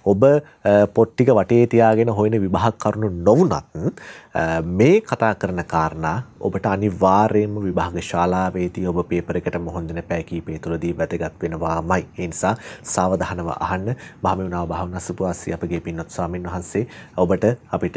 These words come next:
මඟ පෙන්වමින් වැඩ ඉන්නවා. ඒ වගේම ප්‍ර-, මානව හැකියා සංවර්ධන විශේෂඥ පුහුණු උපදේශක සනත් ගමගේ සර් ඉන්නවා. අ, මේ හැම දෙයකටම අපිට මඟ පෙන්වන්න, අ, විශේෂයෙන්ම සර්ගේ පළපොරොන්දුත් එක්ක. අපි මතක් කරනවා ප්‍රවීණ භෞතික විද්‍යා හා රසායන විද්‍යා දේශක චාමින්ද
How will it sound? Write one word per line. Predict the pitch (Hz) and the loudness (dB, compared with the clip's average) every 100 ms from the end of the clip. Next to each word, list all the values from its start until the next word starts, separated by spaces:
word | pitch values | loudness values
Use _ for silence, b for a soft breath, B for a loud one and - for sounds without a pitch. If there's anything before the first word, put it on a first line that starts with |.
| 92 | -4
මඟ | - 165 | -4 -4
පෙන්වමින් | 170 156 160 160 | -6 -6 -8 -6
වැඩ | 165 160 | -4 0
ඉන්නවා. | 175 90 98 120 - | -2 -2 -4 -6 -4
ඒ | |
වගේම | 85 82 92 | -4 -2 -6
ප්‍ර-, | 98 90 76 | -6 -4 -2
මානව | 85 90 | -2 -2
හැකියා | 98 85 87 - | -4 -2 -4 -4
සංවර්ධන | 82 82 78 85 | -4 -6 -4 -8
විශේෂඥ | 78 127 120 - 92 87 | -4 -4 -4 -6 -8 -10
පුහුණු | 98 90 | -10 -8
උපදේශක | 85 87 - 90 131 B B - | -6 -6 -4 -6 -6 B B -6
සනත් | 98 85 - | -4 -2 -4
ගමගේ | 85 87 82 | -6 -6 -6
සර් | - 90 - | -6 -6 -4
ඉන්නවා. | 82 85 113 B B | -4 -4 -6 B B
අ, | 85 82 | -4 -4
මේ | 87 - | -4 -6
හැම | 82 | -8
දෙයකටම | 82 82 - 170 | -6 -6 -6 -8
අපිට | 160 160 | -8 -8
මඟ | 160 160 - | -8 -8 -8
පෙන්වන්න, | 160 160 160 156 - B _ | -8 -6 -6 -8 -10 B _
අ, | 82 | -6
විශේෂයෙන්ම | 80 95 - 87 | -2 -4 -2 -4
සර්ගේ | - 92 87 85 | -4 -4 -2 -2
පළපොරොන්දුත් | 82 85 85 82 - 113 | -2 0 0 0 2 0
එක්ක. | - - B B | 0 -8 B B
අපි | B 107 | B 0
මතක් | 104 139 143 | 2 0 0
කරනවා | 127 120 131 | 0 2 2
ප්‍රවීණ | 110 107 104 | 2 2 0
භෞතික | 87 104 101 | 0 -2 0
විද්‍යා | 92 98 92 | 2 2 2
හා | 90 | 2
රසායන | - 92 90 | 2 -2 -2
විද්‍යා | 85 90 95 | 0 0 0
දේශක | 92 120 117 - | 0 -2 -2 0
චාමින්ද | 87 87 | -2 -2